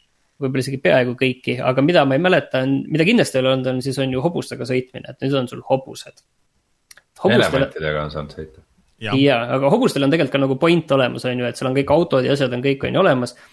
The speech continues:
Speaker 1: Äh, nüüd on, äh, mm, noh, sa saad maastikul paremini sõita, on ju, autoga sa kuskile ei pääse ligi, nii edasi. See, ja, ja kuna kogu selles, äh, saarel on väga palju selliseid kitsaid, väikseid, äh,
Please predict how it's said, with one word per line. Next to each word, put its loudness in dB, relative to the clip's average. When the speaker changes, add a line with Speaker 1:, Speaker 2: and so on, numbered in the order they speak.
Speaker 1:
Äh, 2
nüüd 2
on, 2
äh, 0
mm, -2
noh, -2
sa 0
saad 2
maastikul 0
paremini 0
sõita, -2
on -6
ju, 0
autoga -2
sa -4
kuskile -2
ei -2
pääse 0
ligi, 2
nii 2
edasi. -2
See, -4
ja, 2
ja 0
kuna -2
kogu -4
selles, -4
äh, -2
saarel 2
on 0
väga 2
palju -4
selliseid -6
kitsaid, 0
väikseid, -2
äh, 0